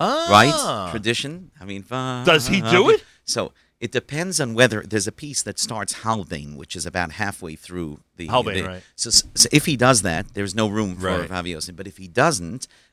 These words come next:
Speaker 2: then absolutely.
Speaker 1: And
Speaker 2: Vahav
Speaker 1: does that
Speaker 2: Yosim
Speaker 1: depend
Speaker 2: was
Speaker 1: on the clock? What does it depend on?
Speaker 2: It
Speaker 1: He gets
Speaker 2: depends on
Speaker 1: a
Speaker 2: it.
Speaker 1: hargasha,
Speaker 2: It's,
Speaker 1: his
Speaker 2: it's
Speaker 1: feeling?
Speaker 2: really a feeling. Much of it does depend on the clock. 'Cause look, you do
Speaker 1: Right.
Speaker 2: have to be sensitive.
Speaker 1: Right.
Speaker 2: Even those who wanna sit there two hours
Speaker 1: Right.
Speaker 2: don't necessarily wanna sit for three hours.
Speaker 1: Correct.
Speaker 2: You know, you gotta think.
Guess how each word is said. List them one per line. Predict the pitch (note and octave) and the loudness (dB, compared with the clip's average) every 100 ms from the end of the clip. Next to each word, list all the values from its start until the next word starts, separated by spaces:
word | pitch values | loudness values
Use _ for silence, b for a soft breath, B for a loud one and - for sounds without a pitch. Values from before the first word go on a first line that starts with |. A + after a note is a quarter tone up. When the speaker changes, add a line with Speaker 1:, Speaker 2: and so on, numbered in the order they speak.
| _ | _
Speaker 2:
then | G2+ | -4
absolutely. | E2 A#2 - F#2+ A2 - - _ - | -2 -2 -2 -4 -8 -14 -20 _ 0
Speaker 1:
And | B2+ C3 | 0 2
Speaker 2:
Vahav | |
Speaker 1:
does | C3 | 0
that | C#3 C#3 | 2 2
Speaker 2:
Yosim | |
Speaker 1:
depend | C3+ C#3+ C#3+ | 2 4 4
Speaker 2:
was | |
Speaker 1:
on | C3 | 2
the | A#2+ | -2
clock? | A#2+ B2 G#3 - | 0 0 0 -4
What | |
does | D3 | -8
it | C#3+ | -6
depend | C#3+ G3 A#2+ | -4 -4 -6
on? | D#2+ - _ _ _ _ - | -8 -16 _ _ _ _ -8
Speaker 2:
It | |
Speaker 1:
He | B2+ | 0
gets | B2 A#2 | 2 6
Speaker 2:
depends | |
on | A#2 | 6
Speaker 1:
a | A2+ | 6
Speaker 2:
it. | B2+ C#3 | 6 4
Speaker 1:
hargasha, | B2 A2+ C#3 D3+ | 4 0 2 4
Speaker 2:
It's, | C3+ | 4
Speaker 1:
his | |
Speaker 2:
it's | D3+ | 2
Speaker 1:
feeling? | D3 D#3+ | -2 2
Speaker 2:
really | E3 F3 D3+ | 4 4 2
a | |
feeling. | A#2 - A2+ G#2+ C#3 - | 0 -2 0 0 -2 -4
Much | A#2 D3+ - | -4 -4 -4
of | B2+ | -10
it | - | -8
does | G#2+ | -8
depend | - G#2+ G#2 | -8 -8 -6
on | G2 | -6
the | F2+ | -6
clock. | - G#2+ | -8 -4
'Cause | A#2 G#2+ | -4 -2
look, | E2 - | -4 -4
you | G#2+ | -4
do | C3 | 0
Speaker 1:
Right. | B2 | -2
Speaker 2:
have | B2 | -4
to | B2+ | -6
be | G#2+ | -4
sensitive. | G#2 G2+ A#2 | -4 -4 -6
Speaker 1:
Right. | C4+ | -4
Speaker 2:
Even | D3 | -4
those | C#3 B2+ | -2 -4
who | B2 | -4
wanna | A2 F#2+ | -6 -4
sit | B2 - | -4 -4
there | G2+ | -6
two | - C#3 | -2 2
hours | G#2 G2 | 2 0
Speaker 1:
Right. | - | -2
Speaker 2:
don't | A2 | -2
necessarily | A2 - A2 G#2+ | 0 2 0 -2
wanna | G#2 G2 | 0 2
sit | G#2+ | 0
for | - | -2
three | - B2 G2+ | -2 2 4
hours. | D#2 D#2 - | 2 0 0
Speaker 1:
Correct. | G2 F#2 | 0 0
Speaker 2:
You | A2 | 2
know, | A2 | 2
you | G#2 | 2
gotta | G#2 G2 | 2 0
think. | G2 G#2+ | -2 -10